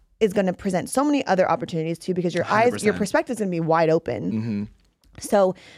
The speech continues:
Speaker 1: I was gonna ask you, you know, how have you handled rejection in your past? Has it always been
Speaker 2: I
Speaker 1: easy
Speaker 2: mean,
Speaker 1: for you, or have you had to, you know, have some of those conversations with yourself?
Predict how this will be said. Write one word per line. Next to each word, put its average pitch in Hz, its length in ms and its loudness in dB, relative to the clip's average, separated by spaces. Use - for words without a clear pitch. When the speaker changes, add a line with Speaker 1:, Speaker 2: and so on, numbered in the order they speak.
Speaker 1:
I 202 60 4
was 214 100 2
gonna 185 80 0
ask 196 340 -2
you, 165 220 -2
you 175 100 0
know, 170 200 0
how 214 220 0
have 220 200 0
you 190 180 -2
handled 190 420 2
rejection 175 440 -2
in 170 80 -4
your 165 120 -2
past? 165 540 -4
Has 208 240 0
it 190 140 4
always 180 360 4
been 175 500 0
Speaker 2:
I 165 100 4
Speaker 1:
easy 165 160 4
Speaker 2:
mean, 165 100 2
Speaker 1:
for 311 80 2
you, 311 440 2
or 208 200 4
have 208 180 0
you 202 120 0
had 190 300 0
to, 180 160 -6
you - 140 -10
know, 175 80 -2
have 175 180 -4
some 190 120 -6
of 175 40 -2
those 165 140 0
conversations 165 500 -6
with 170 100 -6
yourself? 123 340 -6